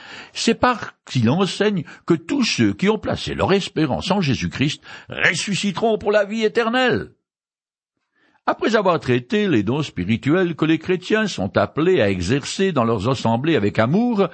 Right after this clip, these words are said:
envers leurs frères et sœurs, l'apôtre Paul met en place la poutre maîtresse de la foi chrétienne et qui est aussi sa gloire. C'est la résurrection qui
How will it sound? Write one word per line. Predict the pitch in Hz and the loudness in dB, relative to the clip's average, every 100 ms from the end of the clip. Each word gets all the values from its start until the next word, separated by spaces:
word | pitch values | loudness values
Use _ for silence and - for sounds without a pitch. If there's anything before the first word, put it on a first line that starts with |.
| - - - | -8 -18 -14
envers | 78 78 | -4 0
leurs | 90 - | 0 0
frères | - 80 104 | -2 -2 0
et | 170 | 0
sœurs, | - 202 214 208 _ _ - - | 2 2 2 -2 _ _ -20 -4
l'apôtre | - 208 233 170 202 | -2 0 0 2 2
Paul | 208 196 | 2 2
met | 160 233 | 2 2
en | 180 139 | 4 2
place | - 156 170 170 - - - | 2 2 2 0 -10 -16 -8
la | - | -8
poutre | - - 151 175 - 82 | -6 0 0 -2 -8 -6
maîtresse | 73 107 - 135 143 123 | -4 -4 -2 -2 0 -2
de | 87 | -6
la | 67 | -8
foi | - 123 | -4 -4
chrétienne | - - - 107 117 123 - - - 156 | -4 -8 -2 0 0 -2 -8 -20 -4 0
et | 175 170 | 2 0
qui | - 127 | 2 2
est | 131 | 4
aussi | 131 - 226 - - _ - | 0 2 0 -2 -10 _ -20
sa | - 65 | -8 -6
gloire. | 65 71 120 57 - - _ _ _ - - - _ | -2 0 2 0 -10 -20 _ _ _ -20 -20 -20 _
C'est | - 240 | -2 2
la | 214 | 4
résurrection | 208 180 202 170 - 208 | 2 2 0 0 0 0
qui | 185 196 220 226 | 2 0 0 -2